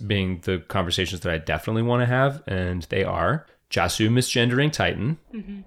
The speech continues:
Speaker 1: and Titan establishing some history for the Sulian religion,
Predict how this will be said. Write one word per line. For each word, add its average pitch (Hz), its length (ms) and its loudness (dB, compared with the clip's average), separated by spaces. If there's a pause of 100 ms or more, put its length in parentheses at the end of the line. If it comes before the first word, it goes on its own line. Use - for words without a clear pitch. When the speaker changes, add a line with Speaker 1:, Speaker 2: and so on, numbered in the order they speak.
Speaker 1:
and 196 680 2
Titan 110 420 0
establishing 95 640 0
some 95 540 -2
history 90 760 -2 (300)
for 95 380 0
the 87 80 -2
Sulian 85 480 -2
religion, 90 500 -2